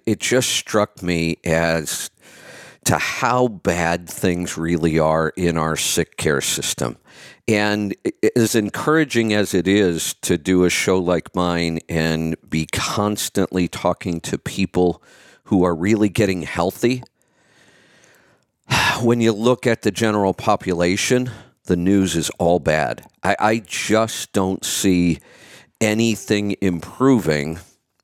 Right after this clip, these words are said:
It's getting worse, far worse, quickly. Our challenge is, how do we get more people into our world? And I wish I had better advice on that.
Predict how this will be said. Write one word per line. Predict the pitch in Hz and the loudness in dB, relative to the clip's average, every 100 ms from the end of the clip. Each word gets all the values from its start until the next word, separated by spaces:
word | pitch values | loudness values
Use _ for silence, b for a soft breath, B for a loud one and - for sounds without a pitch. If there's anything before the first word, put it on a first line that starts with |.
| _ _ _ _ _ _ - - | _ _ _ _ _ _ -6 -4
It's | 104 | -2
getting | - 120 104 | 0 0 0
worse, | 92 104 73 - - - _ | 0 0 -2 -8 -10 -12 _
far | - 131 139 | -2 2 2
worse, | 92 82 80 - - _ | 2 -2 -2 -4 -8 _
quickly. | - 175 - - - - B B B B B B B B B B - | -2 -2 -2 -8 -8 -12 B B B B B B B B B B -4
Our | 101 | -2
challenge | - 160 156 120 98 | 2 2 2 0 2
is, | 98 131 | 0 0
how | 104 123 | -2 -2
do | 123 | 0
we | 110 113 | 0 0
get | 101 107 | 0 -2
more | 104 98 101 | 0 0 2
people | 95 - 98 92 - 85 80 - | 0 -2 -2 0 2 2 2 0
into | 107 90 - - 85 - | 0 0 -2 -2 -2 0
our | 80 82 | 0 0
world? | 67 69 60 50 - B B B | -2 -4 -4 -6 -10 B B B
And | 95 92 - - | -2 -2 -4 -2
I | 98 110 110 107 | 0 2 0 -2
wish | 80 98 98 - | 0 0 0 0
I | 90 80 | 0 0
had | - 92 87 76 | -2 -2 -2 -2
better | 85 82 80 | -2 0 -2
advice | 73 80 76 - | 0 -2 -2 -4
on | 67 65 | -6 -6
that. | 65 57 | -6 -8